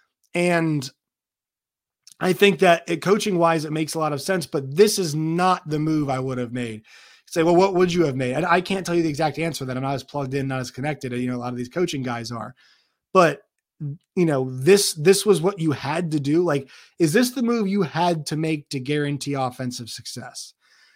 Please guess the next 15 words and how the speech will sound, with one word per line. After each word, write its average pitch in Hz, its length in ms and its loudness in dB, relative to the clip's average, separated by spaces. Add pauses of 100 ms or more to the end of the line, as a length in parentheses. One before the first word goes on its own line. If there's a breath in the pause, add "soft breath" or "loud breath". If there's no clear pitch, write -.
(120)
There 175 120 4
was 170 180 4
nobody 226 640 6
else 196 340 2
in 170 120 -4
the 170 160 -4
air 175 180 2
raid 156 360 -2
tree 156 440 -2
that 139 140 -4
you 139 100 -8
could 131 240 -8
go 147 300 -2
and 131 180 -6
find, 117 600 -8